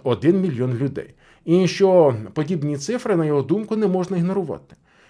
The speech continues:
Чому Трамп робить таку заяву? З одного боку, він її зробив для того, е, щоб підкреслити, що С Ш А є супердержавою, що С Ш А потужніше за Російську Федерацію.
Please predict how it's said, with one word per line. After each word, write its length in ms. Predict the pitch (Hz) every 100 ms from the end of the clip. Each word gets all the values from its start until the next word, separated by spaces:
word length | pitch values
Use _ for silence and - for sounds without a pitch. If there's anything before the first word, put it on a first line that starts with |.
| _
Чому 400 | - 196 240 294
Трамп 400 | - 190 208 156
робить 340 | 139 156 160 160
таку 240 | 147 156
заяву? 380 | 135 123 - - _ _
З 100 | -
одного 360 | 139 196 226 165
боку, 360 | 156 147 104
він 260 | 101 147 139
її 120 | 127
зробив 380 | 123 123 131 117
для 200 | 113 127
того, 440 | 127 156 87 82 - - - _ -
е, 200 | 98 104
щоб 200 | 104 147
підкреслити, 540 | 143 160 143 117 113
що 200 | 101 -
С 60 | 107
Ш 160 | - 156
А 100 | 131
є 220 | 110 107
супердержавою, 960 | 123 - 85 90 95 160 180 175 170
що 320 | 135 - 107
С 40 | 95
Ш 360 | - 147 143
А 20 | 104
потужніше 540 | 120 113 123 120 110
за 60 | 101
Російську 240 | 113 104
Федерацію. 580 | 98 85 80 82 -